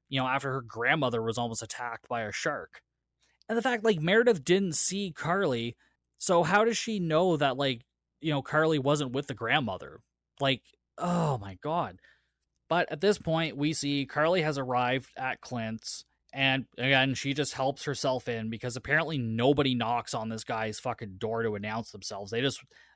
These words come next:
everybody in this movie just walks in freely, whether they're police officers or not. Like, they just go in. We see Meredith and Peter drive frantically to Clint's house. Meredith puts out an A P B on Clint for kidnapping his daughter,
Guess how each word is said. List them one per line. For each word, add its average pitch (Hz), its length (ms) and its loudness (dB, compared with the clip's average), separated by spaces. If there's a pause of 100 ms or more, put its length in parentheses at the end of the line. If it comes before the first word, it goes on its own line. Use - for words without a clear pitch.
(200)
everybody 185 440 6
in 147 60 2
this 131 140 -2
movie 131 180 0
just 110 160 -4
walks 113 480 -4
in 127 160 -2
freely, 117 480 -4
whether 117 320 -4
they're 117 300 -2
police 143 320 -2
officers 127 560 -4
or 117 240 -4
not. 101 340 -4 (180)
Like, 208 220 -8
they 123 140 -2
just 120 180 -4 (300)
go 120 260 0
in. 98 160 -8 (640)
We 151 80 -2
see 208 220 0
Meredith 165 540 2
and 139 120 -4
Peter 135 400 0
drive 113 460 -4
frantically 139 800 -2
to 113 80 -8
Clint's 110 340 -8
house. 107 420 -6 (200)
Meredith 151 580 2
puts 147 240 -2
out 135 280 2
an 127 120 -2
A 131 160 2
P 139 140 -4
B 127 320 -2
on 113 220 -4
Clint 120 340 -6
for 110 260 -8
kidnapping 127 560 -2
his 107 160 -6
daughter, 104 480 -4